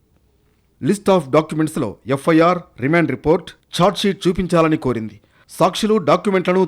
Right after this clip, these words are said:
తగిన విధంగా సమర్పించాలని, ఛార్జ్ షీట్లు చూపించిన డాక్యుమెంట్లకు సీఎఫ్ నంబర్లు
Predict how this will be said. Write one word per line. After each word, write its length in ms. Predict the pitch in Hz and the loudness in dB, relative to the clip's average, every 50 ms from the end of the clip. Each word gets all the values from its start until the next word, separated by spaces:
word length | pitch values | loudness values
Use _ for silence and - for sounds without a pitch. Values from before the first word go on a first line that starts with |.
| - | 0
తగిన 200 | 143 143 190 208 196 | -2 -2 0 2 2
విధంగా 280 | 190 175 180 190 196 190 - - | 2 2 2 2 2 0 0 0
సమర్పించాలని, 680 | 156 165 185 180 - 160 165 - 131 117 107 98 101 - - _ _ _ - | -2 -4 -2 -2 -4 -6 -4 -4 -4 -4 -6 -8 -12 -18 -20 _ _ _ 0
ఛార్జ్ 220 | 170 202 233 220 254 | 0 0 2 2 0
షీట్లు 220 | 262 - 233 202 208 | -2 -2 -2 -2 -2
చూపించిన 340 | 214 202 202 202 - 208 202 156 | -2 0 0 0 0 0 2 4
డాక్యుమెంట్లకు 540 | 156 165 - 190 185 175 165 190 180 - 98 - - _ - - | 2 2 2 0 -2 0 0 -2 -4 -4 -8 -20 -20 _ -20 -14
సీఎఫ్ 320 | - 185 202 240 226 - 208 | -6 0 4 4 4 4 2
నంబర్లు 260 | 190 185 185 190 180 | 0 2 2 2 2